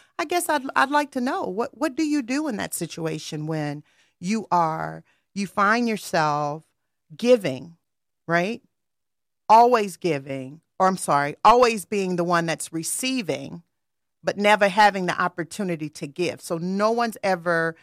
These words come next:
taken into account what you have to say and, and what your experiences bring. How does that,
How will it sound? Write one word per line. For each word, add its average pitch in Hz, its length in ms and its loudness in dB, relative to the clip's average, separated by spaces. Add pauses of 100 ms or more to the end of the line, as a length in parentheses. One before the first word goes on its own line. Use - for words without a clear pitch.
(280)
taken 233 380 -2
into 190 240 -4
account 175 580 -2 (600)
what 180 400 -2 (120)
you 240 200 0
have 262 240 0
to 151 60 -16
say 147 360 -4
and, 160 260 -4
and 165 180 -6
what 185 220 -8
your 214 300 -2
experiences 139 1200 -6
bring. 131 520 -4 (500)
How 285 300 4
does 285 220 0
that, 202 420 0